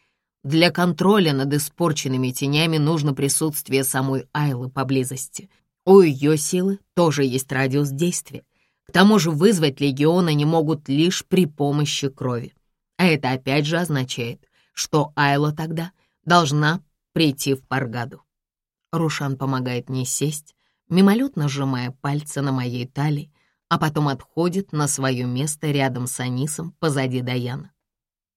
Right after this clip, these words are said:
«Как мы можем быть уверены, что она ещё в Каэдане?» «У нас есть несколько разведчиков,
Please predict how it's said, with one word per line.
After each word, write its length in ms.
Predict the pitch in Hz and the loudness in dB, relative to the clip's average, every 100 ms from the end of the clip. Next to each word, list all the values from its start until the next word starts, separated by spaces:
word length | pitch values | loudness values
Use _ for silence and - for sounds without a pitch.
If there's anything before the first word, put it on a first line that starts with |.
| _ _ _ - | _ _ _ 0
«Как 200 | 190 180 | 2 2
мы 140 | 160 165 | 2 2
можем 360 | 156 147 143 | 2 0 0
быть 200 | 135 131 | 0 2
уверены, 440 | 135 135 156 156 151 | 2 4 4 2 0
что 220 | - 151 | 2 2
она 160 | 151 143 | 4 2
ещё 320 | 135 - 131 | 0 -2 -6
в 80 | - | 0
Каэдане?» 540 | 135 127 117 143 - _ _ _ _ _ - | 0 2 -2 -10 -16 _ _ _ _ _ 4
«У 100 | 220 | 6
нас 220 | 214 196 | 6 4
есть 320 | 185 214 196 | 0 0 0
несколько 500 | 165 160 - 151 151 | -2 -4 -4 -4 -2
разведчиков, 720 | 147 139 135 123 - - - | -2 0 0 -2 -6 -14 -20